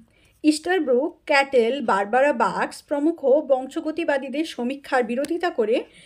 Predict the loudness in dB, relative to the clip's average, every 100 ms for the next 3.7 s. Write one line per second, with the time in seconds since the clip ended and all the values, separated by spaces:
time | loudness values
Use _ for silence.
0 | -20 -8 0 2 2 2 2 2 2 -2
1 | -6 -2 0 0 0 -2 -4 -4 -4 -6
2 | -6 -6 -6 -2 0 2 0 0 -4 -2
3 | -4 -8 -12 -14 -14 -14 -16